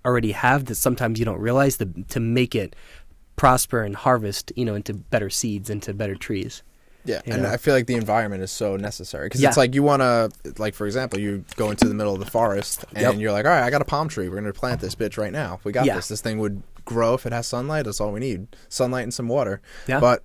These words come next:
Speaker 2: you know, it's being smothered by these oak trees and these maple trees, and now you have no chance of that thing growing, and it's in the wrong environment.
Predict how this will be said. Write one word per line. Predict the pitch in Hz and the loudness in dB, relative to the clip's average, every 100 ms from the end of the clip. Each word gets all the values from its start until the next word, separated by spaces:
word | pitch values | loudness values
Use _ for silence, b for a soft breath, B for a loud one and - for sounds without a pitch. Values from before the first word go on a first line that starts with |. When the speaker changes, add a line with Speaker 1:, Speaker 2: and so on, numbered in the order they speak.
| - | -4
Speaker 2:
you | 131 | 0
know, | 113 120 | 0 0
it's | 107 - | -2 -4
being | - 117 107 107 | -4 -4 -2 -4
smothered | - 113 113 107 | -2 0 0 2
by | 101 101 98 | 2 2 -2
these | 101 98 - | -4 -6 -2
oak | 165 - | -2 -2
trees | - 80 71 | -8 -6 -6
and | 90 90 | -8 -6
these | 90 90 - | -8 -8 -4
maple | 120 156 90 | -4 -4 -6
trees, | - 92 107 | -6 -6 -4
and | 107 | -4
now | 107 | -2
you | 107 107 | -2 -2
have | 104 101 | -2 -2
no | 107 104 | -4 -6
chance | - 123 110 98 | -6 -8 -8 -8
of | |
that | 95 - | -8 -8
thing | 87 95 | -8 -8
growing, | 92 90 90 87 | -6 -6 -6 -8
and | 98 | -8
it's | 95 - | -10 -10
in | 117 104 | -8 -6
the | |
wrong | 101 92 87 | -4 -6 -6
environment. | 82 104 98 69 57 | -6 -6 -6 -8 -12